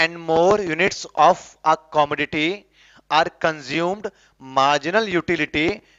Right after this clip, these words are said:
ब्रैकेट में मैंने बता रखा है कि मार्जिनल यूटिलिटी का मतलब क्या होता है, सेटिस्फेक्शन लेवल। तो क्या कह रहा है,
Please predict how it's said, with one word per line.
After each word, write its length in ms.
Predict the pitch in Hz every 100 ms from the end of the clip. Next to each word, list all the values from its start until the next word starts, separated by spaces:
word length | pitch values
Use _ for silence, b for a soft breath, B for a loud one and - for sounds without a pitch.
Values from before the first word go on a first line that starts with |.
| _ _
ब्रैकेट 360 | 135 135 -
में 80 | 196
मैंने 180 | 185 175
बता 260 | 143 143 139
रखा 340 | 131 120 156
है 80 | 185
कि 120 | 202
मार्जिनल 400 | 160 131 127 156
यूटिलिटी 300 | 143 131 131
का 100 | 139
मतलब 280 | 123 - 127
क्या 100 | 135
होता 120 | 190
है, 40 |
सेटिस्फेक्शन 640 | 214 156 131 - 127 - 123
लेवल। 340 | 110 92 87 _ _ B B B -
तो 60 |
क्या 180 | - 170
कह 160 | 170 175
रहा 120 | 190
है, 140 | 247